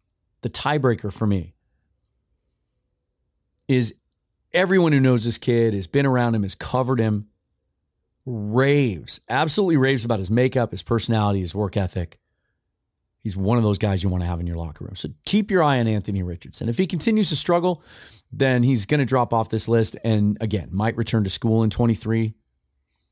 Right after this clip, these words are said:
But my goodness, this is a guy that if he does, if he does go back to school next year and put it all together,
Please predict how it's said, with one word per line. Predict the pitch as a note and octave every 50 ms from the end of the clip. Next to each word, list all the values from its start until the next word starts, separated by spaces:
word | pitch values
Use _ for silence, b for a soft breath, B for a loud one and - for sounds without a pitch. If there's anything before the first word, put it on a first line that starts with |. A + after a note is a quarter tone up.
| _ _ _ _ _ _ _
But | - G2 -
my | - G#2+ A2+ B2+ C3+ C3 A#2+ A2+
goodness, | F#2 E2+ A2 G#2 F#2+ F2 D2+ - - - _ _ _ _ _ _ _ _ _ _ _ _ _ _ _ _ _ _ _ _ - -
this | C3 B2
is | -
a | E3
guy | D3+ D3+ C3
that | B2 A#2+ A#2
if | A2+ -
he | A2
does, | F#2 G2 C3 D3 E3+ D3+ B2 A2+ A2 -
if | - A#2+
he | B2 C3 C#3 - _
does | - A3+ A#3+ B3 A#3+ A3 D#3 A2+ - - - - _ -
go | A#2 A2+
back | G#2+ F#2 E2+ -
to | E2+
school | - - - G#2 F#2+
next | E2 F2 G2 - -
year | G2 F#2+
and | G2 F#2
put | - - G#2+
it | G2+ G#2
all | F#2+ F2
together, | F2+ F2+ G2 F#2 E2+ E2 D#2+ D#2